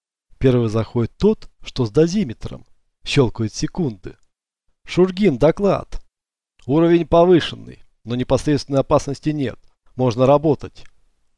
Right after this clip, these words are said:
Респираторы надеть, вперед!» Десантники идут вперед. Респираторы простейшие, но позволяющие заметно снизить риск заражения. Здесь какое-то оборудование.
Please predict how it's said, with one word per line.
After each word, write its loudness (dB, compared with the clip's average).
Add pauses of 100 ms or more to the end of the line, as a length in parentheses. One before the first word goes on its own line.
(180)
Респираторы 2
надеть, 0
вперед!» 2 (960)
Десантники -4
идут -6
вперед. -2 (600)
Респираторы -2
простейшие, -4 (380)
но -8
позволяющие 0
заметно -2
снизить -6
риск -6
заражения. -2 (840)
Здесь -4
какое-то 0
оборудование. -2